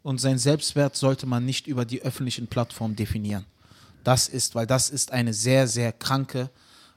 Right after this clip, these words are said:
Sache und kann auch sehr, sehr verheerende Auswirkungen auf die Psyche eines Menschen haben.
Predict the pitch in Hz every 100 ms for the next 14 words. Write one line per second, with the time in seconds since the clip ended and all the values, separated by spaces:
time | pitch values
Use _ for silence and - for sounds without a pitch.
0 | _ _ - 123 139 - 147 143 120 -
1 | 120 120 107 113 107 131 135 117 123 117
2 | - 107 139 147 123 120 113 131 117 -
3 | 117 - 117 120 117 - 110 - - _
4 | - - 143 139 147 - 135 117 113 107
5 | 101 - 95 92